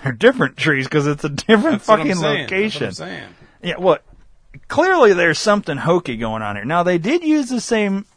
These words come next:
Speaker 1: wallpaper that, so I guess what we're getting at is, you know, they've
Speaker 2: done a pretty decent job of staging this scene.
Speaker 1: If you're, if you're not really looking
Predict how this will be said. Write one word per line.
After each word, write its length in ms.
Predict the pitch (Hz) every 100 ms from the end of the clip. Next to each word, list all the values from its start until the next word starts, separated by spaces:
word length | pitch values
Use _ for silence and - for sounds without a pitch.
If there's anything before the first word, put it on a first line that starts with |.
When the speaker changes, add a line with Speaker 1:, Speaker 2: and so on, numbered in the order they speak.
| _
Speaker 1:
wallpaper 720 | 175 196 269 240 131 110 110
that, 240 | 107 107 - _ _ _
so 260 | - 180 - - - - - _ -
I 120 | 139
guess 180 | 277 285
what 80 |
we're 80 | 143
getting 300 | 127 202 180
at 200 | 120 117
is, 380 | 123 120 113 - - - - - - - - - - - _ _ _ _ _ _ _ _ - - - -
you 140 | 143 131
know, 140 | 127
they've 260 | 165 247 180 - - - _ _ - _ _ _ _ - - _ -
Speaker 2:
done 180 | 151 151
a 40 | - -
pretty 400 | - 151 170 156
decent 380 | 110 90 92 87
job 260 | 85 80
of 160 | 78 78
staging 580 | - 85 78 76 73 73
this 220 | 71 73
scene. 760 | - - 85 71 - 80 90 127
Speaker 1:
If 160 | 156
you're, 180 | 180 170
if 160 | 170 147
you're 120 | 151
not 360 | 147 156 196 -
really 420 | 160 175 185 190
looking 640 | 165 156 175 - 170 160